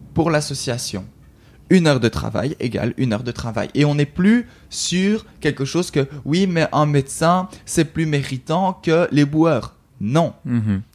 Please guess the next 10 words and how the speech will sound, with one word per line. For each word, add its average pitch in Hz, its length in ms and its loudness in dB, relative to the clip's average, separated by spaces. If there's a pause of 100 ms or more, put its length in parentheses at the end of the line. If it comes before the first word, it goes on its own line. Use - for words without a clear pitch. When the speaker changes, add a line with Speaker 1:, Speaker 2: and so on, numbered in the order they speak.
Speaker 1:
Je 110 180 -2
pense 143 480 2
que, 107 260 0 (300)
et 127 240 0 (100)
la 107 140 2
crise 151 640 -2
actuellement 117 480 0
avec 107 180 -2
le 107 60 -2
coronavirus 104 800 -2